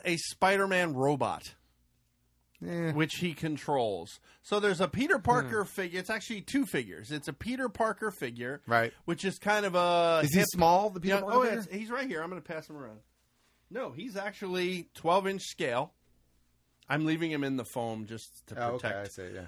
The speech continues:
Speaker 1: So he's a, he's a twelve inch s-, this is a twelve inch f-, scale figure. So he's a teenager.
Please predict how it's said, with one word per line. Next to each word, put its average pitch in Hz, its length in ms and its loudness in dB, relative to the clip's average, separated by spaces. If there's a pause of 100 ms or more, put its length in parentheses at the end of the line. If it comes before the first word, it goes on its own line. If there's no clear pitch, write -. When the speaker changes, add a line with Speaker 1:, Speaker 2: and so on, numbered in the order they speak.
Speaker 1:
So 220 200 0
he's 202 160 -2
a, 214 160 -4
he's 208 280 -4
a 247 100 0
twelve 247 600 2
inch 220 380 -4
s-, - 320 -12
this 190 160 -8
is 196 60 -6
a 202 80 0
twelve 233 260 2
inch 208 180 -6
f-, - 140 -18
scale 175 400 0
figure. 147 340 -4
So 214 180 -2
he's 214 120 -6
a 226 80 -4
teenager. 170 680 -6